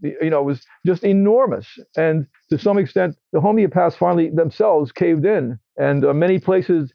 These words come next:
that had horrible abuses were, remained homeopathic in name and nothing else. Um, so that's, that's also the story I tell here. I call it the concessions to the spirit of the times. S-, things definitely happened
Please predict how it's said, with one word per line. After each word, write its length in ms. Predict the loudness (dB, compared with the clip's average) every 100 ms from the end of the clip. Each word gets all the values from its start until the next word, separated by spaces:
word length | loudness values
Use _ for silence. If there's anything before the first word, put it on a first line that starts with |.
| -4
that 180 | 0 0
had 220 | 2 0
horrible 440 | 2 2 2 2 0
abuses 540 | 0 -2 -2 -4 -2
were, 200 | -2 0
remained 500 | 0 0 -2 -2 -2
homeopathic 680 | -2 -2 -4 -4 -4 -4 -6
in 140 | -4
name 380 | -2 -2 -4 -10 _ -4
and 120 | 0
nothing 300 | 0 0 0
else. 320 | 0 0 -6 -20 _ -8
Um, 220 | -4 -2 0
so 180 | 0
that's, 280 | 2 2 0
that's 260 | -2 0 2
also 260 | 0 0
the 120 | -2 -2
story 380 | 0 2 2
I 80 | 0
tell 220 | 0 -2
here. 220 | 0 0 -2
I 60 |
call 320 | -2 0 0
it 40 | -2 -18 _ -10
the 60 |
concessions 540 | -2 0 0 0 -2 -2
to 120 | 0
the 100 | -2
spirit 340 | -2 0 0
of 80 | 0
the 80 | -2
times. 460 | -2 -2 -2 -4 -12 _ _ -20
S-, 120 | -4
things 240 | 0 2 2
definitely 540 | 0 0 0 2 0
happened 540 | 0 -2 0 -2 -4